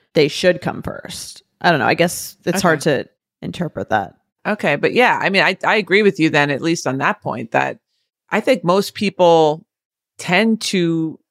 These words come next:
Speaker 2: give preference to their new family because that's where they're living now, you know, like, you
Speaker 1: Right.
Speaker 2: kind of, especially if you have a, a baby, sort of like, "Okay, I have to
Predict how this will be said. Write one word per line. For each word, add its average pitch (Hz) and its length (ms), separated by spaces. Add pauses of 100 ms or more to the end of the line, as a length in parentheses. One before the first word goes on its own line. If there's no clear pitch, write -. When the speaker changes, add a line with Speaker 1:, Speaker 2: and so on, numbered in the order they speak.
(280)
Speaker 2:
give 185 240
preference 165 480
to - 140
their 156 200
new 175 260
family 160 500
because 165 260
that's 160 280
where 165 160
they're 151 200
living 180 460
now, - 320 (160)
you 160 140
know, 151 260
like, 165 260
you 160 140
Speaker 1:
Right. 180 140
Speaker 2:
kind 160 180
of, 147 240 (560)
especially 196 440
if 170 120
you 165 100
have 151 160
a, - 100 (220)
a - 120
baby, - 640 (140)
sort 151 140
of - 80
like, 151 180
"Okay, 180 360
I 175 60
have 160 200
to 151 180